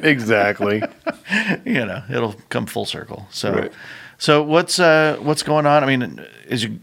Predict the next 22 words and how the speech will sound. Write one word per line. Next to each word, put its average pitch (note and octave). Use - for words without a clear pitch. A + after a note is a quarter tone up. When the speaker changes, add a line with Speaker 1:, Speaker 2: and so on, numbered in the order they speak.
Speaker 2:
going A2
into G2
the F#2
spring, D#3
I F#2+
assume G2
business G2+
is F#2
ramping F#2+
up G#2+
and F#2
Speaker 1:
Yes. A2
Speaker 2:
with G#2
Stillwater A#2
and F2+
home G2+
renovations G#2+
and F2+
things G2+
like A2
that. A2+
What's, -